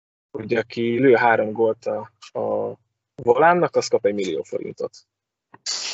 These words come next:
És akkor elindult a meccs, játszottunk, lőttem egy gólt az első harmadba, és a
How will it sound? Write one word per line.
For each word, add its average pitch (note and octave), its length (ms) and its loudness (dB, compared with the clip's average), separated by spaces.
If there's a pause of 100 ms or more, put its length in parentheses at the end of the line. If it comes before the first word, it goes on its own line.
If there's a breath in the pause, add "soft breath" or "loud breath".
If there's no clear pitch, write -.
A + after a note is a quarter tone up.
És - 200 -8
akkor - 180 0
elindult G#2+ 500 0
a B2+ 40 -4
meccs, E3+ 320 -2
játszottunk, D3 800 -6 (720)
lőttem C3 460 2
egy G#2+ 100 2
gólt A#2 260 2
az G2 120 -8
első A#2+ 380 2 (220)
harmadba, A#2 800 0 (100)
és - 160 -8
a A2 340 -2